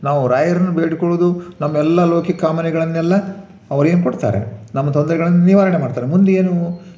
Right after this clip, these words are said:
ನಮ್ಮ ತೊಂದರೆಗಳು ನಿವಾರಣೆ ಆಗೋದು ನಮ್ಮ ಲೌಕಿಕದಲ್ಲಿ ನಾವು ಒಳ್ಳೆಯದನ್ನು ಹಿಡಿಸೋದು ಎದಕ್ಕೆ ಅಂತಂದರೆ, ನಾವು ಪರಲೋಕ ಸಾಧನೆಯನ್ನು ಮಾಡಲಿಕ್ಕೆ. ಮುಂದಿನ ನಮ್ದು ಏನಪ್ಪ ಅಂದ್ರೆ, ಮುಂದಿನ ಏನಪ್ಪ ನಮ್ಮ ಗತಿ?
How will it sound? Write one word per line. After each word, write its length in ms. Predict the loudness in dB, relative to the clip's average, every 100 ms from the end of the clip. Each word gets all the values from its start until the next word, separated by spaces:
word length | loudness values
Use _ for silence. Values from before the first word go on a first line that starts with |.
| -8
ನಮ್ಮ 180 | -6 -4
ತೊಂದರೆಗಳು 560 | -4 -2 0 2 2
ನಿವಾರಣೆ 360 | 2 2 0 0
ಆಗೋದು 280 | -2 -2 -2
ನಮ್ಮ 180 | -2
ಲೌಕಿಕದಲ್ಲಿ 580 | -2 0 0 -2 -2 -4
ನಾವು 160 | -4 -2
ಒಳ್ಳೆಯದನ್ನು 340 | 0 0 0
ಹಿಡಿಸೋದು 340 | 0 0 2 2
ಎದಕ್ಕೆ 320 | 0 0 -2
ಅಂತಂದರೆ, 760 | -2 -2 -2 0 -2 -4 -12 -4
ನಾವು 260 | 0 0 2
ಪರಲೋಕ 400 | 2 4 4 2
ಸಾಧನೆಯನ್ನು 540 | 0 0 0 -2 -4
ಮಾಡಲಿಕ್ಕೆ. 1120 | -4 -4 -4 -4 -6 -6 -4 -2 -4 -6 -8 -12 -18 -20 -20 -4 2
ಮುಂದಿನ 320 | 4 4 4 4 2 -6 -14 -6
ನಮ್ದು 240 | -4 -2
ಏನಪ್ಪ 340 | -2 -2 -2 -2
ಅಂದ್ರೆ, 460 | -2 -2 -4 -8 -6
ಮುಂದಿನ 340 | 0 2 2 4
ಏನಪ್ಪ 300 | 2 2 0
ನಮ್ಮ 220 | -2 -4
ಗತಿ? 480 | -2 -2 -4 -6